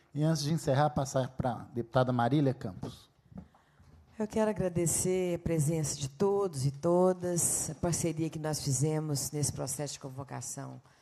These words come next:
Speaker 2: com a Frente, é, Popular, a Frente Mineira Popular da Previdência, né? Também com os sindicatos aí dos fiscais. É,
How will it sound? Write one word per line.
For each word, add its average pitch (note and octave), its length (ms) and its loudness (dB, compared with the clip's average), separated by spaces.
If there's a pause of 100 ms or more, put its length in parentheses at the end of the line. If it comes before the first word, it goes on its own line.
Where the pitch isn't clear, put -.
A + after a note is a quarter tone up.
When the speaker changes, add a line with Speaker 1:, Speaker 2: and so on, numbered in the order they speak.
(200)
Speaker 2:
com B2+ 120 -14
a A#2 40 -12
Frente, E3+ 800 -10 (600)
é, - 80 -18 (100)
Popular, C#3 500 -10 (180)
a C#3+ 100 -20
Frente - 600 -14
Mineira E3 840 -6
Popular C#3+ 580 -10
da C3 120 -8
Previdência, C3+ 840 -6
né? F3 280 -6 (760)
Também C#3+ 800 -2 (340)
com C#3+ 120 -12
os D3 100 -4
sindicatos C3 800 -4
aí C3+ 200 -8
dos C3 520 -6
fiscais. F3+ 880 -4 (680)
É, C#3+ 640 -2